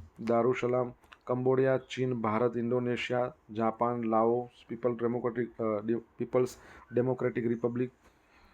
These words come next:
પછી મલેશિયા, માલદીવ, મ્યાનમાર, પાકિસ્તાન, Republic of Korea, સિંગાપોર,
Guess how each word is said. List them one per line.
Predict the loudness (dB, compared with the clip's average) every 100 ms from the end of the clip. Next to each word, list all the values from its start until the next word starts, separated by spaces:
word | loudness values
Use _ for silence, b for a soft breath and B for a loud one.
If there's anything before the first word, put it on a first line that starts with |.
| b _ -10
પછી | -8 -4 -2
મલેશિયા, | 0 2 0 0 0
માલદીવ, | 2 2 2 0 0
મ્યાનમાર, | 0 0 0 0
પાકિસ્તાન, | 0 -2 -4 -8 -4 -4
Republic | -2 -2 -2 -2
of | -4 -2
Korea, | 0 0
સિંગાપોર, | 0 -2 -2 -2 -2